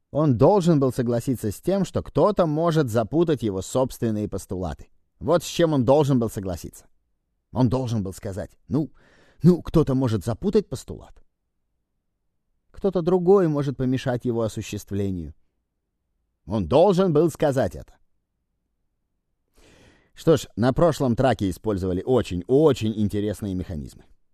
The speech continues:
Очень-очень интересные, очень сложные. Из-за них Теттон говорит: "Я больше не могу создавать постулаты в этой области".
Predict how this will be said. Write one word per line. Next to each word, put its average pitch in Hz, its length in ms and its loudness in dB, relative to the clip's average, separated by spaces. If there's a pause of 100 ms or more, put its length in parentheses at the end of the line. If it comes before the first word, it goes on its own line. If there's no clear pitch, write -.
Очень-очень 147 800 -4
интересные, 104 560 -4
очень 101 320 -4
сложные. 98 600 -8 (840)
Из-за 139 380 -2
них 202 280 2
Теттон 135 340 2
говорит: 101 400 -2 (260)
"Я 139 200 4
больше 175 320 2
не 180 100 0
могу 175 280 0
создавать 135 420 -2
постулаты 107 500 -4
в 87 40 -2
этой 87 180 -6
области". 67 420 -12